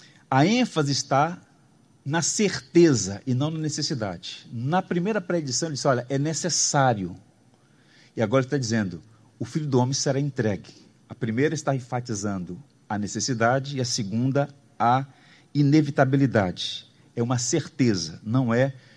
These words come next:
apenas uma possibilidade. "Ele será entregue nas mãos dos homens e o matarão." Essa expressão é forte porque a culpabilidade pela morte de Jesus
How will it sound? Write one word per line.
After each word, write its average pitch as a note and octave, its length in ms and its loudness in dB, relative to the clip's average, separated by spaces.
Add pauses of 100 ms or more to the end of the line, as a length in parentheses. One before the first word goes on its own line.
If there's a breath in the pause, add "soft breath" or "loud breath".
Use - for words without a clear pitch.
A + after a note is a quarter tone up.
(500 loud breath)
apenas D3+ 640 2
uma G#2+ 140 0
possibilidade. F2+ 840 -8 (260 loud breath)
"Ele A#2+ 140 2
será A#2+ 220 2
entregue B2 420 4
nas G#2+ 240 0
mãos G#2 180 -2
dos A2+ 200 -2
homens A#2+ 420 0
e C#3 180 2 (140)
o B2+ 100 0
matarão." G#2 720 2 (540 loud breath)
Essa D#3 220 2
expressão E3 480 0
é C3 80 4
forte D3+ 500 0
porque C3+ 420 -4
a C3+ 120 -2
culpabilidade B2+ 1300 -2
pela A2+ 260 -4
morte G#2 320 -2
de G#2 80 -10
Jesus G#2+ 800 -2